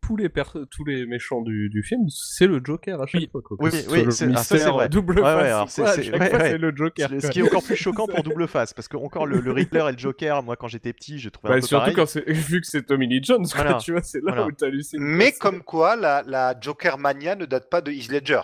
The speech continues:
Speaker 4: quoi.
Speaker 1: Mm.
Speaker 4: C'est, il y avait déjà un truc
Speaker 3: Ouais.
Speaker 4: avant.
Speaker 3: Mais par contre, euh, oui, euh, on aurait eu un, non seulement un double face black, mais à moustache.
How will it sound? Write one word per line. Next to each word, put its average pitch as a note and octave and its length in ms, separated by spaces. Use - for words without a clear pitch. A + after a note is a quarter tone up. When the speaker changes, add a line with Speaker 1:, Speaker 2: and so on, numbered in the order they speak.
Speaker 4:
quoi. F#2+ 180
Speaker 1:
Mm. B2 220
Speaker 4:
C'est, G2 340
il G2+ 60
y G#2 40
avait G#2+ 120
déjà C3 240
un D#3 60
truc C3+ 180
Speaker 3:
Ouais. B2 60
Speaker 4:
avant. B2 280
Speaker 3:
Mais A#2 80
par B2+ 220
contre, - 260
euh, A2+ 640
oui, D#3+ 180
euh, G2 540
on G#2 160
aurait A2 160
eu D3+ 160
un, F#2 360
non A2+ 120
seulement C3+ 260
un A#2 60
double A2 260
face - 260
black, C#3+ 320
mais G#2 60
à G2+ 60
moustache. B2+ 420